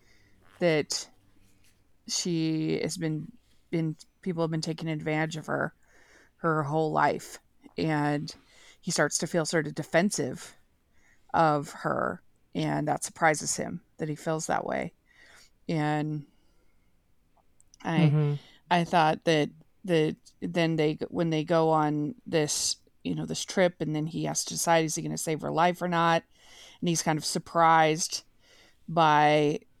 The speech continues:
Speaker 1: the feeling that he has. I mean, I felt like that all worked, and, uh,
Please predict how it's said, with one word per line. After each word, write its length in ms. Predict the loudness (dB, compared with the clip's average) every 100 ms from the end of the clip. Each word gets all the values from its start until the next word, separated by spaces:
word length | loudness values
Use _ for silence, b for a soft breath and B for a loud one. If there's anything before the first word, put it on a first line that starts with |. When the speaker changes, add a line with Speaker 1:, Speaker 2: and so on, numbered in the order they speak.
| _
Speaker 1:
the 80 | -10
feeling 420 | -4 0 0 0 -2
that 100 | -4
he 120 | 2
has. 460 | 6 8 6 4
I 200 | 2 2
mean, 140 | 2 0
I 80 | 0
felt 240 | 2 4
like 180 | 2 2
that 240 | 4 4
all 560 | 4 4 4 4 0 -4 _ _ _ _
worked, 580 | -8 0 4 4 2 -8 0
and, 440 | 4 6 4 2 -6 b b b b -4
uh, 420 | 0 0 0 -4